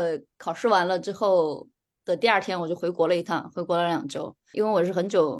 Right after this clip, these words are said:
跟家里人没有见面嘛，有四五年的时间，所以我这次回去主要看看家人。但是比较意外的是有两点，一点，我哥竟然也有十天的假期，所以他全程十天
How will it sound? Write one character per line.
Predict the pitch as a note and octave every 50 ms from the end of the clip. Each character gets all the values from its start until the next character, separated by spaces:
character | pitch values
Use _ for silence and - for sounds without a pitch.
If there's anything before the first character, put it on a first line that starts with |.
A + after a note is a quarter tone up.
| - - -
跟 | - F#3 F3 F#3 E3+ - -
家 | - F3+
里 | F3+ E3+
人 | D3 C3 - C3+ B2 B2+ -
没 | B2+ - E3+
有 | F#3 F#3 E3+ D3+ C3+
见 | - - G3+ F3+
面 | G#3 G#3 F#3+
嘛， | D3+ - - - _ -
有 | - D#3 C#3
四 | - - - G3+
五 | E3+
年 | D3+ D3 C3+
的 | D3+
时 | - - - D3
间， | - D3 C#3 - - _ _ _ _ _ _ _ _ _ -
所 | - - F#3+
以 |
我 | F3+
这 | E3 F#3+
次 | F3+
回 | F#3+ E3+ F3+
去 | F#3+ F#3
主 | - E3
要 | D#3+ D3+
看 | - - F3
看 | F3 E3 D#3
家 | D#3+ D#3+ D#3 D#3
人。 | C#3+ C3+ - - _ _ _ _ _ _ _
但 | A#3 A#3
是 | A#3 - B3+ A3+ G#3 F#3+ F3+ - - - _ _ _ _ _ _ _ _
比 | F#3+
较 | D#3+ G3+ G3+
意 | A#3 B3+
外 | C#4+ D#4+ E4+ E4+ B3+
的 | G3+ F3 E3+ E3 F3
是 | F3 - G#3+
有 | F#3+
两 | F3+ D#3 C#3+ F#3
点， | G3+ F#3+ C#3 C3+
一 | F#3 G#3
点， | G3 D#3 - -
我 | _ - F3+ D#3
哥 | - - - A#3 B3+ C4 C4+
竟 | B3+ C4+ C#4
然 | B3 G3+ F#3+ F#3 F3+ F#3
也 | E3+ E3 E3 F3+
有 | F3+ D#3+
十 | D#3+ - - D3+
天 | C#3+ F3+ E3+
的 | E3+ E3 D#3+
假 | - F3+ E3+ E3+
期， | - - - - - - - _ _
所 | - A3+
以 | A3+
他 | C#4 A3+ A#3
全 | - - - F3 F3 A3 C4+
程 | C4+ - F3+ F#3
十 | F3+ - F3
天 | E3 F#3+ F3+ F3+ G3